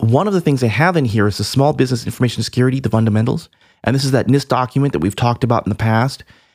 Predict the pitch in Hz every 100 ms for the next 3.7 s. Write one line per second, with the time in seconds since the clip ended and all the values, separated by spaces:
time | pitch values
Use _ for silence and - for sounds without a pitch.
0 | _ - 120 151 185 147 143 135 113 -
1 | 135 113 113 _ _ _ - 151 139 135
2 | 135 131 120 - 110 117 113 107 - -
3 | - 101 101 95 90 98 98